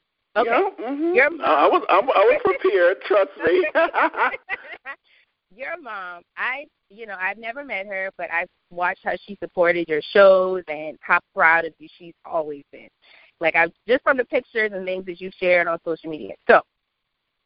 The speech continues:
Speaker 1: being an openly gay male in the fashion industry, I know that you have dealt with some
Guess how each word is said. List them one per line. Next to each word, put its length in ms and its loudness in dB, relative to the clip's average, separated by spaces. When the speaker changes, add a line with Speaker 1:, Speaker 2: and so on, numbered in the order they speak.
Speaker 1:
being 320 2
an 80 0
openly 460 -4
gay 240 -4
male 340 -4
in 140 -10
the 140 -14
fashion 320 -4
industry, 540 -16
I 200 2
know 600 -2
that 300 -8
you 180 -18
have 160 -14
dealt 300 -2
with 320 -6
some 600 -4